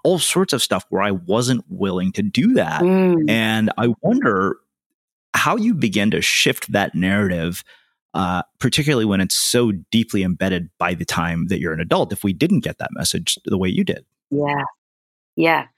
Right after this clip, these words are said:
Speaker 2: absolutely. You're so right. When I talk to people about this, they're like, "Wow, that's, that's really deep. That's, you know, that's not, not usual in a,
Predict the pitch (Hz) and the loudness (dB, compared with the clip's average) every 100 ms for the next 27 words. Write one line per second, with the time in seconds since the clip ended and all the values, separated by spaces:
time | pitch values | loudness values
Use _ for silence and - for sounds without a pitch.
0 | _ _ - 220 - 190 165 165 160 147 | _ _ -2 -2 0 0 0 0 0 -2
1 | - 196 185 - 190 170 160 131 - - | 0 0 0 0 2 2 2 2 -2 -4
2 | 170 165 - 170 - 175 165 151 156 151 | -2 -2 -2 -2 -2 -2 -4 -2 -4 0
3 | 156 - 156 - 143 147 - - 233 151 | -2 -2 -6 -6 -8 -8 -4 2 2 0
4 | 147 220 - - - - - - _ - | -2 -4 -4 -6 -8 -14 -14 -16 _ -6
5 | - - 156 143 - 240 302 - - - | -4 -2 -2 -4 -2 0 0 -2 -4 -2
6 | - - 156 151 - - - 170 180 - | -4 -4 -4 -4 -4 -4 -2 0 -2 0
7 | 185 254 254 190 175 147 131 - - 143 | 0 2 0 2 2 2 0 -2 -2 -4